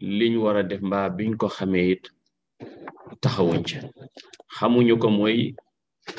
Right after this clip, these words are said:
jéemuñu ko xam, mbaa biñ ko xamee it taxawuñu ci. Buur ne, "Amma," ci lan,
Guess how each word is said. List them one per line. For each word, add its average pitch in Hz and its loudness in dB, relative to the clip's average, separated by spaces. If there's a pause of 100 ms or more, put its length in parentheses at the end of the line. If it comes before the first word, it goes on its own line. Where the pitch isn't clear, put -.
jéemuñu 117 6
ko - -4 (160)
xam, 87 -2 (880)
mbaa 101 2
biñ 113 4
ko 113 2
xamee 95 0
it 92 -4
taxawuñu 73 -4
ci. - -18 (1800)
Buur 127 8
ne, 135 8 (1080)
"Amma," 123 6 (1500)
ci - 0
lan, 131 6